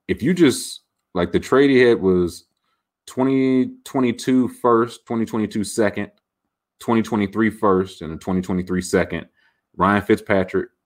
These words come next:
and Matt Ioannidis, defensive tackle, and Washington gets Rodgers.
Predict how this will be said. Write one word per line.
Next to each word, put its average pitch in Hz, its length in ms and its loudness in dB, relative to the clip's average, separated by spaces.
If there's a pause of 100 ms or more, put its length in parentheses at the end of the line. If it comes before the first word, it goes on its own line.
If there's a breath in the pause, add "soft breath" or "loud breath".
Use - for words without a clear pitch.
(220)
and 85 220 -4
Matt 95 220 0
Ioannidis, 90 640 -2
defensive 82 400 -6
tackle, 80 540 -4
and 76 180 -8
Washington 82 420 -4
gets 76 200 -8
Rodgers. 67 500 -6